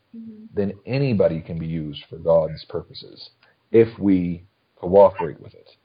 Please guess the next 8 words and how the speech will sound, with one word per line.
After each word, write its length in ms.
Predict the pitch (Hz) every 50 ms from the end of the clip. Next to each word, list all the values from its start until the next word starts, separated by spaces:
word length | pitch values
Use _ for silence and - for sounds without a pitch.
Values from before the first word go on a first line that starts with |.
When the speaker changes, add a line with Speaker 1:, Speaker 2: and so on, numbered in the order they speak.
| _
Speaker 2:
if 160 | - 87 92 90
we 100 | 92 90
allow 340 | 90 85 85 90 90 85 82
it 80 | 80 -
to 60 | 85
happen. 320 | - - 82 - - _ _ _ _ _ _ _ _ _ _ _ _
Speaker 1:
Mm-hmm. 360 | 233 214 208 - - _ 202 190 185 185 _ _ _ _ _ _ _ _ _ _ _ _ 208 202 _ _ 202
Okay. 80 | 196